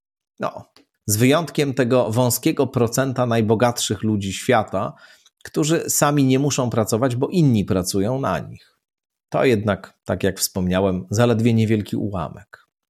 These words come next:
Przeciętny obywatel czy obywatelka muszą chodzić do pracy, żeby zarabiać pieniądze, żeby z kolei móc zaspokoić zupełnie elementarne życiowe potrzeby.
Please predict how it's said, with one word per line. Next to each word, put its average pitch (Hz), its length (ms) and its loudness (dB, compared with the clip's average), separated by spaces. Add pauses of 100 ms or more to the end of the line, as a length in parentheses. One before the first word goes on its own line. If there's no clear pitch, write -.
Przeciętny 117 600 0
obywatel 92 680 0
czy - 180 -4
obywatelka 104 1000 -4 (220)
muszą 131 360 2
chodzić 120 300 -2
do 131 140 0
pracy, - 560 -4 (440)
żeby 104 260 0
zarabiać 120 460 0
pieniądze, 123 680 -2 (580)
żeby 98 260 -4
z - 80 -2
kolei 113 380 4
móc 107 200 0
zaspokoić 110 760 -2
zupełnie 135 640 0
elementarne 107 760 -2
życiowe 90 420 -8
potrzeby. - 580 -12